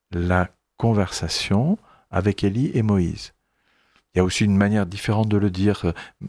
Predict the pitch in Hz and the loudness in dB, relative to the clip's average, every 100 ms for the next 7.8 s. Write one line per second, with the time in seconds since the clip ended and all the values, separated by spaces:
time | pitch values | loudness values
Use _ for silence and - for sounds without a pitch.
0 | - 101 95 107 - 101 104 101 98 98 | -2 0 2 -2 -2 0 2 2 0 -2
1 | - 101 104 - 101 98 - 104 98 98 | 0 2 0 -2 -4 -4 0 0 2 0
2 | 95 98 - - - 95 - 107 101 98 | -4 -6 -8 -10 -2 -2 0 0 0 0
3 | 98 90 101 92 95 - - 73 - - | 0 0 0 0 -2 -4 -8 -8 -10 -14
4 | - - 82 - - - - 104 104 98 | -14 -4 -4 -4 -12 -8 0 2 2 0
5 | 95 123 143 - 104 113 113 98 92 92 | 0 -2 -4 -4 -2 0 0 0 0 0
6 | 92 90 120 165 - 98 98 180 - 104 | 0 0 -2 -2 -6 -6 -2 -2 0 0
7 | 92 - - 107 113 180 233 | 0 -4 0 2 2 2 2